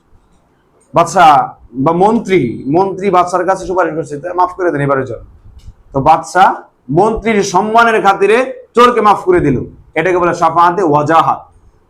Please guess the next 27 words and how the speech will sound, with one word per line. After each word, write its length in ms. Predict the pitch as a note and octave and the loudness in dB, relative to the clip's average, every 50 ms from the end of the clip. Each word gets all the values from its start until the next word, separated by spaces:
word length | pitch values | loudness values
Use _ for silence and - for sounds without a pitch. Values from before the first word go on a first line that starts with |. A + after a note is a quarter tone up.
| _ - | _ 2
আল্লাহ 380 | F3 G3 G#3+ A3 A#3 A3+ A3 | 4 4 6 6 4 6 6
পাকের 340 | A3 A3+ A3+ A3 B3+ B3 - | 6 4 4 4 2 2 4
কাছে 240 | A#3 G#3+ D#3+ F#3+ F#3 | 2 2 0 -2 -2
কিয়ামতের 580 | F#3+ A3+ A3+ A#3 A#3 A3+ - G3+ F3+ E3 D3 | 2 4 4 4 4 2 0 0 -2 -2 -2
দিন, 360 | C#3 D3+ F3 F#3+ G#3+ A3+ A#3+ A#3 - - _ _ _ _ - - - - - - - | 0 0 2 2 2 2 0 -2 -6 -12 _ _ _ _ -20 -20 -20 -20 -20 -4 2
কিয়ামতের 460 | F#3+ A3 A#3 A#3 B3+ B3 B3 A#3+ A#3+ | 4 4 6 6 4 4 4 2 2
দিনের 160 | A#3+ A3+ A3+ | 2 2 4
অবস্থা 440 | A3 G#3+ G#3 B3+ C4 B3+ - B3+ A#3+ | 4 4 6 4 2 2 2 2 2
হতো 160 | A#3 A3 G#3+ | 2 2 2
এমন 320 | G3+ G3 G3 G#3 A#3 A3+ G3 | 0 0 2 0 0 0 0
যে 80 | G3 | 0
লিমানিল 440 | F#3+ G3 G#3 G#3+ A3+ A#3 A#3+ A#3 A3+ | 0 2 2 4 2 2 2 0 0
মুলকুল 400 | G#3+ A3 G#3+ G3+ F3 G#3 F#3+ F3 | 0 0 0 0 0 -2 0 2
ইয়াউম 380 | E3+ F3 F3 F#3+ G3+ G#3 F#3+ F3+ | 4 4 6 6 4 2 2 2
লিল্লাহিল 460 | F3+ F3 F3 G3 G3+ F#3+ F#3 F3 E3+ | 2 4 6 6 6 4 4 4 4
ওয়াহিদিল 520 | E3 E3+ E3+ E3+ F3+ F3+ F#3+ A#3 A#3+ B3 A#3+ _ _ _ _ _ | 6 6 6 6 4 2 0 -2 -4 -4 -6 _ _ _ _ _
কাহ্হার। 420 | A3 - D#3 B2+ C3+ D3 B2+ A2+ - - - _ _ _ _ _ _ | 2 2 2 2 0 0 0 0 -2 -6 -12 _ _ _ _ _ _
কিয়ামতের 340 | - F3+ G3+ G#3+ A3 A3 G#3+ | 0 2 2 4 2 0 0
দিনের 140 | G#3+ G#3+ G#3 | 0 2 2
অবস্থা 320 | G#3 G3+ G#3 G3+ - G#3 | 2 2 0 -2 0 0
আল্লাহ 180 | G3+ G3+ G3+ G3+ | 0 2 2 0
পাক 100 | G3+ F3+ | 0 0
বলছেন, 280 | G3+ F#3+ F3+ F3 D3 - - _ _ _ _ _ | 0 -2 -2 -2 -4 -6 -10 _ _ _ _ _
আজকের 580 | - D#3 C#3 D#3 G#3 A#3 A#3 - - C4+ C4+ A3+ | -6 -2 2 4 4 4 2 0 0 0 0 2
দিনে 180 | B3+ B3+ B3+ A#3+ | 2 2 4 4
রাজত্ব 460 | A#3 A#3 - A#3 A3+ - - G#3+ F3 | 6 4 4 2 0 0 -2 0 4
কার? 340 | F3+ F#3+ F#3 E3+ D3 B2 | 6 6 8 8 8 6